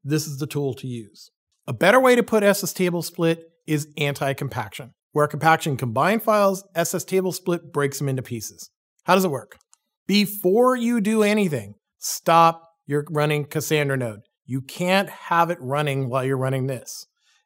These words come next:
That's just a bad thing, because what's gonna happen is it potentially could be compacting something that you're uncompacting,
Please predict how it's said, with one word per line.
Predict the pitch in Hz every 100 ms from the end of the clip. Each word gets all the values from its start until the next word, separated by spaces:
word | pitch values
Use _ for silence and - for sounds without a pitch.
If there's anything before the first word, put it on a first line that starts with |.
| _
That's | - 170 180
just | 185 180 -
a |
bad | 139 135 123 113
thing, | 120 - _ _ _ _
because | 143 135 147
what's | 156 -
gonna | 160 151
happen | 185 190 165
is | 143
it | 135
potentially | 131 170 180 - 147
could | 139
be | 135
compacting | 127 117 151 156 156 143
something | 151 139 131
that |
you're | 127 127 -
uncompacting, | 180 185 151 117 107 - 95